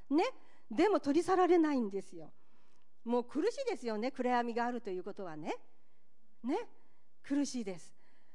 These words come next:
もう主よ。で、祈って、悔い改めて、ね、悪霊を追い出して、その思いを打ち砕いて、ね、戦いました。でも、まだある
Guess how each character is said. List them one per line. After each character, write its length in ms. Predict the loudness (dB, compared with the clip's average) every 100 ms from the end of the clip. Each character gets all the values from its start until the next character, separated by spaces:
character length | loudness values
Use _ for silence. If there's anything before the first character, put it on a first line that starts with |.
| 0
も 220 | 4 4
う 60 | 4
主 280 | 0 -2
よ。 180 | 0 0 -4 -10 -10 -10 -10 -8
で、 420 | -2 2 4 2 -2 -10 -10 -10 -10 -10 -10 -10 -10 -10 -10 -4
祈 240 | 0 0
っ 40 | 0
て、 360 | -4 -2 -2 2
悔 200 | 4 6
い 220 | 6 4
改 140 | 4
め 120 | 4
て、 260 | 4 0 -4 -8 -10 -10 -6
ね、 300 | 2 4 4 0 -10 -10 -4
悪 280 | -2 2 6
霊 160 | 8
を 60 | 8
追 60 | 6
い 60 |
出 140 | 4 2
し 100 | 0
て、 300 | -2 -2 -4 -8 -10 -4
そ 140 | 0
の 240 | 2 2 0
思 240 | 0 2 4
い 100 | 4
を 60 |
打 80 | 0
ち 120 | -2
砕 260 | 0 4 4
い 60 |
て、 240 | 4 -4 -6 -10 -2
ね、 320 | 4 8 8 6
戦 340 | 4 4 6
い 40 | 6
ま 140 | 6
し 80 | 4
た。 180 | -2 -4 -8 -6
で 300 | -2 2 4
も、 240 | 6 6 4 -8 -6
ま 140 | 0 2
だ 80 | 2 0 0
あ 40 |
る 120 | 0